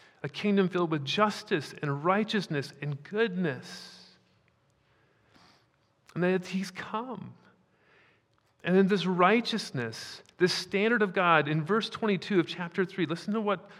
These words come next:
Paul says, "The righteousness of God through faith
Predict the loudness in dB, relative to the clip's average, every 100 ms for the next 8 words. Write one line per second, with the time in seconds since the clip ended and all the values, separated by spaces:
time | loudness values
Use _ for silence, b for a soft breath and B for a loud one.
0 | B _ -4 0 0 0 0 0 -6 B
1 | B 2 2 4 2 2 0 -4 -2 -2
2 | 2 4 4 2 -2 -4 -4 -8 -10 -4
3 | -2 -2 -6 -12